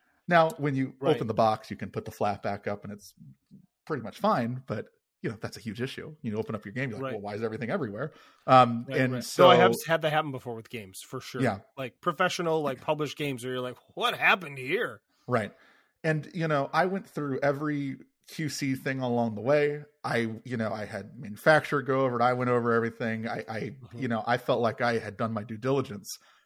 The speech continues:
Speaker 1: and there was still that mistake. And, you know, for a while, it haunted me. Now,
Speaker 2: Mm-hmm.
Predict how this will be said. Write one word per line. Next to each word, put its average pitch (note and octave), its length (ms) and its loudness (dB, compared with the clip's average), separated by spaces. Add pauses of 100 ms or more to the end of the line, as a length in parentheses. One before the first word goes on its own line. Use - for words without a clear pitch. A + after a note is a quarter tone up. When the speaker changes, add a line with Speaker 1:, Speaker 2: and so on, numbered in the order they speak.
(140)
Speaker 1:
and A2 80 -10
there G#2+ 60 -10
was - 120 -14
still C#3+ 280 -2
that A2+ 160 2
mistake. G#2+ 460 -4
And, G2+ 160 -8 (320)
you D3+ 80 0
know, C3+ 60 4
for C3 180 2
a A2+ 60 6
while, C#3+ 400 4
it G#2 160 -10
haunted - 580 -8
me. F#2+ 140 -14 (500)
Now, F3+ 380 6
Speaker 2:
Mm-hmm. B2+ 40 -10